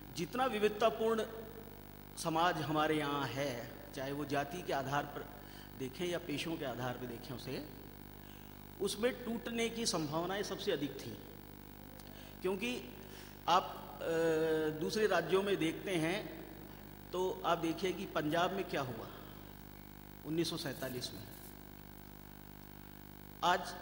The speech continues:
वहाँ एक पूरी, एक जाति या एक कुछ, कुछ एक समुदाय बचे हुए हैं, लेकिन राजस्थान की सामाजिक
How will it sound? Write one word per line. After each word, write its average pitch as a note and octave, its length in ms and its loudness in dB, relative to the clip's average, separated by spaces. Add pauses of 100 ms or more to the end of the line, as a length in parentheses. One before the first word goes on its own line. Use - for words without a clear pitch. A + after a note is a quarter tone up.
(180)
वहाँ G3 480 2
एक A#3+ 220 4 (120)
पूरी, A3+ 300 -2 (400)
एक G3 220 8
जाति E3+ 440 4
या F3+ 260 8
एक - 260 4 (300)
कुछ, - 280 -2
कुछ G3 220 2
एक A3 120 4
समुदाय D#3 440 4
बचे C3+ 260 -2
हुए A#2 200 -4
हैं, A#2 160 -8 (1400)
लेकिन F#3 260 2
राजस्थान D#3+ 760 4 (640)
की G3+ 100 -4
सामाजिक E3 540 4